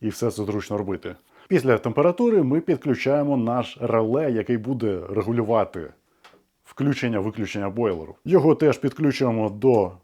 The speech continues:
напруги і підключуємо до P I D на виході. Три-чотири на вихід іде кабелі, і один-два це до, від термостату кабелів підключується, і все. Тут неважливо, до якого,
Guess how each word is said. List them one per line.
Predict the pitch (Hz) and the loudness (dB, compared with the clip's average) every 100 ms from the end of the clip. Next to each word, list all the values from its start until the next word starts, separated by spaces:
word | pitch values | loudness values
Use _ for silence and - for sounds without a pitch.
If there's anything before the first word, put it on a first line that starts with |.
| _ | _
напруги | 117 120 190 240 226 202 170 143 - | -2 -2 2 2 4 2 0 -2 -8
і | 156 180 | -6 -6
підключуємо | 160 135 147 160 165 165 160 156 131 _ - - _ _ _ _ - | -4 -2 0 -2 0 -2 -2 -4 -6 _ -20 -20 _ _ _ _ -10
до | 107 147 | 2 2
P | 147 139 135 123 | 4 0 -2 0
I | 113 98 | -4 -4
D | 95 80 | -8 -8
на | 98 104 | -4 -2
виході. | 95 85 85 85 | -2 -4 -12 -14
Три-чотири | - 104 98 113 110 110 101 | -14 -8 -6 -6 -4 -4 -4
на | 113 | -4
вихід | 151 214 - 185 | -4 -4 -4 -6
іде | 165 170 165 151 | -2 0 0 -2
кабелі, | 156 160 143 139 120 113 | -4 -4 -2 0 -2 -4
і | 135 131 117 | -4 -2 -2
один-два | 113 127 107 117 139 | -2 -2 -2 0 -2
це | - 120 110 87 - _ _ | -2 -4 -4 -4 -10 _ _
до, | 113 110 131 110 - 131 _ _ _ _ _ _ - | -6 0 0 0 -6 -20 _ _ _ _ _ _ -10
від | 120 127 - | -2 -2 0
термостату | 135 123 117 - 123 98 95 | 0 0 -2 -2 -2 -2 -4
кабелів | 110 98 98 - | -6 -4 -6 -10
підключується, | 113 - 160 156 123 - 104 | -16 -8 -6 -2 -4 -4 -8
і | |
все. | - - - - | -10 -16 -18 -14
Тут | 95 - _ _ | -14 -14 _ _
неважливо, | 101 107 98 92 85 | -8 -4 -4 -6 -10
до | 82 95 | -10 -10
якого, | 107 165 127 120 | -6 -6 -4 -6